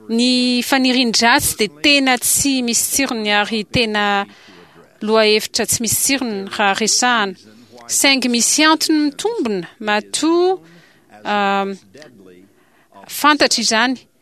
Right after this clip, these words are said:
ho isan'ny fahotana fito mahafaty amin'ny finoana sasany. Nahoana no fahotana mahafaty toy izany ny fanirian-dratsy? Ankoatry ny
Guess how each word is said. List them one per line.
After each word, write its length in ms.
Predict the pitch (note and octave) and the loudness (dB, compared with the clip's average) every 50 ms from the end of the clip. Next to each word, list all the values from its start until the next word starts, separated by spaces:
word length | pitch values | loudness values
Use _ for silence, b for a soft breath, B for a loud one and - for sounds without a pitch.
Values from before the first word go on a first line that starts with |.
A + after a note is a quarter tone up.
| _ _ - - | _ _ -10 -6
ho 240 | A3 A3 G#3+ G#3+ A3 | -4 -2 -2 0 0
isan'ny 920 | A3+ A#3 - - - A#3+ G#3+ G#3 G#3 G#3 G3+ G3+ G3+ G3+ G3 G3 G3+ G#3 | 0 0 0 0 0 -2 -2 -4 -4 -4 -4 -4 -4 -4 -4 -4 -6 -6
fahotana 800 | G#3 - - B3 G#3+ G#3+ G#3+ - _ - A#3+ A3+ A3 G#3+ G#3 G#3 | -6 -4 -2 0 0 -2 -4 -6 _ -4 -2 -2 0 -2 -2 -4
fito 500 | - - - - - A#3 - - - A#3+ | -4 -6 -6 -6 -6 -6 -6 -6 -6 -2
mahafaty 760 | G#3+ G3+ G3 G3+ - - - C4 B3+ C4 - - - - - - F#2 - G3+ - - - - | -2 0 -2 -2 -4 -2 0 0 0 0 0 -4 -6 -6 -8 -10 -14 -20 -20 -20 -20 -14 -10
amin'ny 360 | G#3 G3+ G3+ G3+ G3 G3 G3 | -8 -6 -6 -6 -6 -6 -6
finoana 380 | F#3 - - G#3+ G3+ G3 F#3+ F#3 | -6 -6 -6 -4 -4 -2 -2 -2
sasany. 440 | F3+ - A#3+ A3+ - A3+ F#3 F3 - - - G#2+ - - G#2 G#2 G#2 - - - - - - - - - | -2 -2 -2 -2 -2 -4 -4 -6 -10 -14 -18 -20 -20 -20 -20 -20 -20 -20 -20 -20 -20 -20 -20 -20 -12 -4
Nahoana 460 | - A3 A3+ B3 C#4+ E4 F4 F4+ E4 C#4+ | 0 2 4 4 6 6 6 6 4 4
no 300 | C4+ B3+ B3 A#3+ A#3 A3+ | 2 2 0 0 0 0
fahotana 480 | - - A#3+ A#3 A#3 - B3+ A#3+ A#3+ A3+ | 0 2 2 2 2 2 0 0 2 2
mahafaty 640 | A3+ A3+ A#3 A#3 - - C#4 C4 C4 - - - | 2 2 2 0 2 2 2 2 2 0 -4 -8
toy 160 | - - A#3+ G#3+ | -6 -4 -4 -2
izany 400 | F#3+ - A3 A3 B3 C#4+ C#4+ B3+ | -2 0 0 2 2 2 2 0
ny 160 | A#3 G#3+ G#3+ | 0 -2 -2
fanirian-dratsy? 1040 | - - B3+ A3+ A3+ A3 - - A3+ G#3 G3+ - G#3+ A#3+ C4+ - - - - - - - - - _ B F3 D#3+ C#3+ B B B B B B B B B - | -2 0 0 0 2 0 0 0 -2 0 2 2 4 4 2 2 0 -2 -2 -4 -6 -12 -20 -20 _ B -20 -20 -20 B B B B B B B B B -4
Ankoatry 560 | G#3 G#3 G#3 - - D#4 D#4+ - - - D4+ | -2 -2 0 2 2 2 2 2 2 2 2
ny 140 | C#4+ C#4 C4+ | 2 2 2